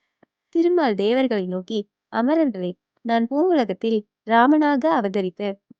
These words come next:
ராவணாதி அரக்கர்களை தொலைத்து உங்கள் துயர் துடைத்து அருள் புரிவேன்." ராவணன் பிரம்ம தேவரிடம் மனிதர்களையும் வானரங்களையும்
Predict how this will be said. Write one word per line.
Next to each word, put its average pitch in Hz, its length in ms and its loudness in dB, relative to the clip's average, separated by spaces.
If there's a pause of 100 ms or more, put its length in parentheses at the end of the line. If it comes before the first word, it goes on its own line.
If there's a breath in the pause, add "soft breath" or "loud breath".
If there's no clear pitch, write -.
(460)
ராவணாதி 311 560 2
அரக்கர்களை 226 600 0
தொலைத்து 208 400 -4 (340)
உங்கள் 240 320 0
துயர் 277 300 2
துடைத்து 220 320 -2
அருள் 208 320 0
புரிவேன்." 180 380 -4 (640)
ராவணன் 254 500 4
பிரம்ம 240 360 0
தேவரிடம் 214 520 -2 (220)
மனிதர்களையும் 233 880 2
வானரங்களையும் 233 720 0